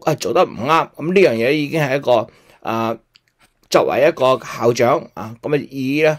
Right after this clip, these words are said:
一個自己嘅 opinion 啊，意見先行，而唔係以事實作為一個依歸，噉呢個第一點啦，已經啊唔適宜咧做一個高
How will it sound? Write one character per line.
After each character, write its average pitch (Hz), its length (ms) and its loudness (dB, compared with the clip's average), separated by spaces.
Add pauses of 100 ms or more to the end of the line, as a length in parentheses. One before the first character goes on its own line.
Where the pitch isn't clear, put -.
(140)
一 - 120 -4
個 117 260 0 (320)
自 - 120 -6
己 123 160 -4
嘅 131 580 2 (480)
opinion 156 760 2
啊， 120 140 -6 (100)
意 180 260 2
見 170 300 4
先 220 340 4
行， 101 240 -4 (340)
而 - 60 -10
唔 120 360 -2
係 123 180 0
以 151 200 -6
事 127 240 -2
實 - 140 -2
作 120 140 -8
為 78 300 -8 (200)
一 156 120 0
個 107 160 -2
依 151 240 -2
歸， 151 260 2
噉 151 180 -8
呢 151 100 2
個 117 140 0
第 123 260 -2
一 117 380 -2
點 113 80 -4
啦， 147 120 -4 (340)
已 147 180 0
經 160 240 0
啊 151 260 0
唔 98 180 -6
適 - 260 0
宜 90 200 -8
咧 123 160 -2
做 113 240 -4
一 139 40 -2
個 113 220 -4
高 143 400 -2